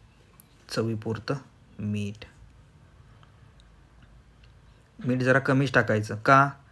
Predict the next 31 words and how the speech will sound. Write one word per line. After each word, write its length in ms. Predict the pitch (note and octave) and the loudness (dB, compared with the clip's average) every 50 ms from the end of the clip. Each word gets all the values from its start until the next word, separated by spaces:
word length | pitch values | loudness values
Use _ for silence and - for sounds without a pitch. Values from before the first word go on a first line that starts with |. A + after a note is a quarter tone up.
| - - - | -20 -20 -8
कारण 240 | - - A#2 B2 B2 | -2 0 2 2 2
आपण 360 | A#2+ A2+ A2 - D3 D3+ D#3 | 2 0 0 0 0 0 2
जो 200 | C#3+ C3 D3 D3+ | 2 4 4 4
स्टॉक 360 | D3 - - C#3+ B2+ B2 - - | 4 2 2 2 2 2 4 2
टाकणार 360 | A#2+ A2 - B2 A2+ A2+ A2 | 2 2 0 -2 -4 -2 0
आहे 100 | A2+ G#2 | 0 0
आळणी 240 | A2+ A2 A2 A2 A2 | 0 0 0 -2 -4
पाण्याचा, 360 | G#2+ G#2 G#2+ G#2+ G#2+ - D3+ D#3+ - - - - - - | -4 -6 -8 -8 -8 -10 -10 -12 -14 -18 -20 -20 -8 -4
त्यात 140 | B2+ B2 B2+ - - | -2 -2 -2 0 0
already 320 | A#2+ A#2 A2 A2+ A2+ A#2+ B2 | 0 0 0 0 0 -2 -2
मीठ 260 | A#2+ A#2 A#2 C3 C3 - - | -2 -2 -4 -4 -6 -6 -8
टाकलं 300 | G#2+ G#2+ G#2+ - - E2 | -10 -10 -10 -10 -10 -8
होतं, 380 | D2+ - D#3 C#3+ B2+ - - | -6 -4 -4 -4 -4 -4 -8
म्हणून 280 | A#2 A2+ A#2 A#2+ B2 B2 B2 | -8 -6 -6 -8 -8 -8 -8
थोडंसं 380 | - B2 B2 - G#2+ - D#3 | -6 -6 -6 -6 -6 -8 -10
रश्श्यात 360 | D#3+ - A#2+ - - A#2 - C3 | -10 -10 -10 -10 -10 -10 -10 -10
मीठ 180 | B2+ C3 - | -10 -10 -10
कमी 240 | - - F#3+ - - | -10 -10 -10 -10 -10
टाकणार. 480 | - B2+ - - - - _ - - F#3+ | -12 -14 -18 -20 -20 -20 _ -14 -10 -10
ओके, 180 | G3+ G3+ - - _ _ - - - - - - _ _ - - | -10 -10 -12 -16 _ _ -20 -20 -20 -20 -20 -20 _ _ -6 -2
हे 60 | A#2 | 0
आळणी 240 | A#2 A#2+ A#2+ B2 B2 | 0 0 0 -2 -4
पाणी 280 | A#2+ B2+ A#2+ B2 A#2+ | -4 -4 -6 -6 -6
आपण 260 | A#2 A#2 A2+ A#2+ A#2 | -8 -8 -6 -6 -8
त्याच्यामध्ये 500 | A2+ A2+ A#2+ A2 A#2+ A#2 A#2 A2+ A2+ A#2 | -6 -8 -10 -8 -8 -8 -8 -6 -8 -8
स्टॉक 360 | A2 - - A#2 A#2 A#2 - - | -10 -8 -8 -8 -10 -10 -8 -4
ॲड 160 | A#2 A#2 A2+ A2 A2 | -2 -2 -2 -2 -4
केला 220 | A2+ A2+ A#2 C#3+ - - - - - _ - - - - - _ _ _ _ _ _ _ _ _ _ _ _ - - _ _ _ _ _ _ _ _ _ _ _ _ _ - _ _ _ _ _ _ _ _ _ - | -6 -6 -6 -8 -10 -12 -18 -20 -20 _ -20 -20 -20 -20 -20 _ _ _ _ _ _ _ _ _ _ _ _ -20 -20 _ _ _ _ _ _ _ _ _ _ _ _ _ -20 _ _ _ _ _ _ _ _ _ -12
शिजलेल्या 560 | - - C3+ A#2+ A2+ A#2 A#2+ A#2 A#2 A#2+ C3+ - - _ _ - - - _ _ _ _ _ - | -6 -4 -4 -4 -2 -2 -2 0 0 0 -2 -4 -8 _ _ -20 -20 -20 _ _ _ _ _ -4
मसाल्यामध्ये. 880 | B2+ B2 A#2 - A2+ G#2+ G#2 G2+ A2 - - - - - - - F#3 | -4 -4 -4 -4 -6 -6 -6 -6 -8 -10 -12 -14 -20 -20 -14 -8 -6
ओके, 120 | G3 G3 | -4 -4